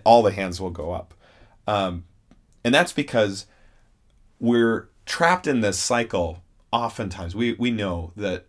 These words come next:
our anxiety and our stress is not good. We don't enjoy our stress and anxiety. Sometimes, sometimes you do, and I think we need to <laughs> con-, consider that too, but a lot of people don't, uh, enjoy their stress and anxiety. But,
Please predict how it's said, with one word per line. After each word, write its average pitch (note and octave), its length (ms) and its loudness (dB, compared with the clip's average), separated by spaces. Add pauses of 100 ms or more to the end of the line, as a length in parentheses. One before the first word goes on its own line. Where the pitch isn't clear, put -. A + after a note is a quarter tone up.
(100)
our G2 160 -2
anxiety G2+ 520 -6
and F#2 80 -8
our F2 100 -8
stress G2 440 -8
is F2+ 220 -10
not F2+ 300 -10
good. F2 260 -10
We G#2 140 -6
don't G#2+ 220 -6
enjoy F#2+ 440 -4
our B2 100 -4
stress B2 420 -8
and A#2 80 -8
anxiety. A2+ 680 -8 (120)
Sometimes, A2 520 -8
sometimes D3 460 -6
you E3 80 -6
do, A2+ 320 2
and F#2 120 -10
I F#2 60 -10
think G2 280 -12 (220)
we F#2+ 140 -10
need G2 300 -10
to G2+ 180 -10
<laughs> - 40 -20
con-, G2 260 -8 (260)
consider G2+ 320 -8
that F#2+ 160 -6
too, F#2+ 140 -8
but F2 120 -10
a G2+ 40 -8
lot B2 160 -6
of - 40 -12
people A#2 200 -10
don't, F2 320 -6 (580)
uh, F2 300 -6 (180)
enjoy G2 460 -4
their F2+ 160 -6
stress F2+ 380 -10
and F#2 80 -10
anxiety. E2+ 500 -10
But, A2 440 -4